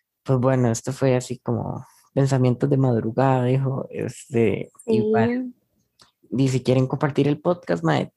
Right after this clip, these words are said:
Speaker 1: pueden hacerlo. Ahí está Instagram, está, mae, está, es, eh, literal ahorita, eh, el podcast está como en todo lado: está en TikTok, está en YouTube,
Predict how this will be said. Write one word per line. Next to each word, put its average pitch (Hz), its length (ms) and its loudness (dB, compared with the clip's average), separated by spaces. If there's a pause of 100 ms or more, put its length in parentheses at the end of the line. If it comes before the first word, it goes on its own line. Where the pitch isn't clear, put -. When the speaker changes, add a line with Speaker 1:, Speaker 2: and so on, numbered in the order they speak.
(140)
Speaker 1:
pueden 123 240 0
hacerlo. 127 560 0
Ahí 110 220 -4
está 120 300 0
Instagram, 127 720 2 (220)
está, 113 800 -2 (1000)
mae, 127 340 2
está, 117 340 -2
es, - 280 -8 (100)
eh, - 180 0 (160)
literal 131 480 2
ahorita, 120 520 0 (240)
eh, 98 300 -4 (140)
el 107 140 -2
podcast 123 380 0
está 120 220 -4
como 120 180 2
en 117 100 0
todo 120 160 2
lado: 120 300 2
está - 200 -4
en 110 80 -2
TikTok, 113 540 -2
está 117 380 0
en 117 280 2
YouTube, 123 460 0